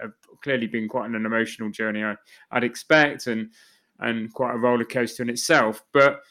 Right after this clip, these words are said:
you know, what have you learned about your own personal well-being, and, you know, what sort of things are in your own personal regime that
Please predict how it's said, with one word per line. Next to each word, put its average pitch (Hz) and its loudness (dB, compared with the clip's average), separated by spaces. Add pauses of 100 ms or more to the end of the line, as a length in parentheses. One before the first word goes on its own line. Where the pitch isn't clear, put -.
(280)
you 139 0
know, - 4
what 180 6
have 156 -2
you 180 4
learned 147 6
about 135 0
your 143 6
own 151 8
personal 113 -2
well-being, 113 -2
and, 120 -4
you 135 -6
know, 131 2
what 180 2
sort 180 -2
of - -8
things 160 2
are 143 4
in 139 0
your 139 4
own 147 6
personal 107 -6
regime 110 -4
that 117 -6